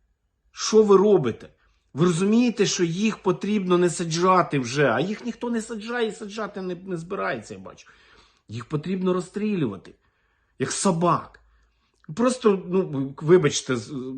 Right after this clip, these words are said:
з-, е, ті, хто любить собак, я в тому числі, не,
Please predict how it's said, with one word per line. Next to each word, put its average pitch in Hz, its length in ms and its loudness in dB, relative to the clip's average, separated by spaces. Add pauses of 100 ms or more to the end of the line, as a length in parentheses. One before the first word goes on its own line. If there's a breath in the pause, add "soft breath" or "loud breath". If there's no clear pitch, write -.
(120)
з-, 123 200 -8
е, 120 320 -2
ті, 123 200 -10
хто 123 280 -4
любить 127 320 -4
собак, 147 440 -4
я 123 100 0
в 113 80 -8
тому 117 220 -4
числі, 113 500 -8 (520 soft breath)
не, 139 220 -4